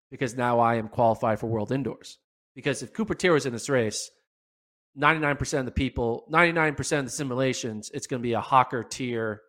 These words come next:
one, two in any order. But now that Teare is gone, someone in this field is gonna finish second to Hawker, and that person wouldn't have if Cooper Teare was there.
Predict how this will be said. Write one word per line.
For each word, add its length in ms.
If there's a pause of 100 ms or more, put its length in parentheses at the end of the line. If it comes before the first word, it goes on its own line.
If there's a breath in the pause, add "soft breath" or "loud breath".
(340)
one, 220
two 220
in 80
any 140
order. 340 (540)
But 80
now 160
that 160
Teare 180
is 100
gone, 460 (280)
someone 500
in 120
this 220
field 500 (380)
is 180
gonna 180
finish 240
second 460
to 80
Hawker, 520 (420)
and 120
that 180
person 520 (280)
wouldn't 400
have 300 (680)
if 120
Cooper 220
Teare 220
was 140
there. 320